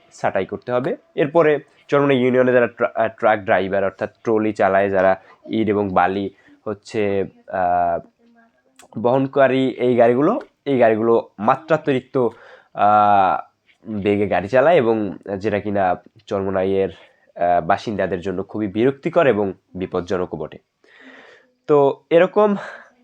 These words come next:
আহ, বিভিন্ন, আহ, হচ্ছে, আহ, বিভিন্ন মোড়ে মোড়ে হচ্ছে, আহ, সতর্কীকরণ পোস্ট, এইগুলো বসাতে হবে। এরকম মোট তেরোটা দাবি আমরা দিয়েছিলাম। তো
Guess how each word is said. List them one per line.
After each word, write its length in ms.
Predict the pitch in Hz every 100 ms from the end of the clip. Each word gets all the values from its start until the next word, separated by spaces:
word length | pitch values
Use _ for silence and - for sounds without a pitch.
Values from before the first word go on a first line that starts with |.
| _ -
আহ, 280 | 110 104 98
বিভিন্ন, 480 | 113 120 117 113 104 - _ _
আহ, 280 | - 101 98
হচ্ছে, 540 | 117 - - 110 104 95 -
আহ, 200 | 101 95
বিভিন্ন 420 | 90 104 110 107 107 104 101 95 - _
মোড়ে 280 | 101 104 113
মোড়ে 240 | 107 101 101
হচ্ছে, 540 | 101 - 113 101 95 - _ _ _ _ _ _
আহ, 600 | - 73 69 - - - -
সতর্কীকরণ 680 | 135 - 120 117 104 101 98
পোস্ট, 300 | - 123 - - _ _ _ -
এইগুলো 260 | 131 127
বসাতে 380 | 104 101 120 143
হবে। 180 | 156 180
এরকম 260 | 113 117
মোট 200 | 101 98 -
তেরোটা 240 | 90 80
দাবি 320 | 78 82 110
আমরা 180 | 131 82
দিয়েছিলাম। 420 | 76 78 - 73 - _ _ _ _ - - _ _ _ _
তো 300 | 123 117